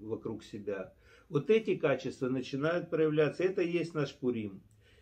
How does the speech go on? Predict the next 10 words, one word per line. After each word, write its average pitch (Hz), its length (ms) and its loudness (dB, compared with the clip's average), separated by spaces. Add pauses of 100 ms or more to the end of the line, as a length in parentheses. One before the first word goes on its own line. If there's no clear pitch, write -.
(120)
И 185 60 -12
наши 240 340 0
мудрецы 202 1000 0
советуют, 165 720 4
в 120 40 0
еврейском 147 640 6
народе 127 680 4
есть 123 300 0
такая 113 320 4
традиция, 110 1000 2